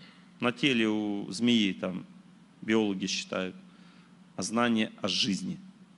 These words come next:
о том, как нам, нам правильно надо жить. В этом есть законы свои, правила. Они придуманы не страной. Есть законы, как жить, придуманные страной. Это хорошо тоже.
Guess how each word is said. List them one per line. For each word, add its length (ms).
о 60
том, 260
как 200
нам, 200
нам 140
правильно 500
надо 260
жить. 400
В 120
этом 220
есть 280
законы 420
свои, 340
правила. 540
Они 200
придуманы 500
не 220
страной. 580
Есть 240
законы, 540
как 180
жить, 300
придуманные 500
страной. 460
Это 120
хорошо 440
тоже. 320